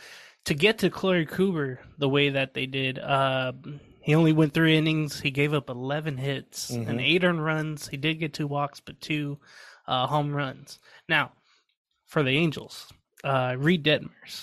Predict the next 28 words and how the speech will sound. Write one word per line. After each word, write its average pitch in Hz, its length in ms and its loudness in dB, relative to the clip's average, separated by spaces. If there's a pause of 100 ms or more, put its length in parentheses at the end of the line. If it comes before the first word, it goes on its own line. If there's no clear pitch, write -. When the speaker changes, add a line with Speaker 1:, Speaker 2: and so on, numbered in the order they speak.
Speaker 2:
Mm-hmm. 120 380 -2
Speaker 1:
it 143 40 2
was 139 140 0
something 170 420 0
we 143 440 -2 (180)
heard 196 300 4
he 165 120 -2
can 151 240 -4
do 143 280 -4
in 135 120 -4
the 135 60 -6
minor 135 360 -6
leagues, 127 460 -12
you 135 60 -10
know, 127 320 -12 (140)
where 143 140 -4
he 131 80 -6
can 131 220 -8
get 156 160 -4
the 156 80 -10
ground 151 300 -2
balls. 135 520 -6 (840)
Uh, 143 260 0 (160)
but, - 240 -6
man, 175 280 2
it 185 120 0
looked 196 200 0
like 160 260 0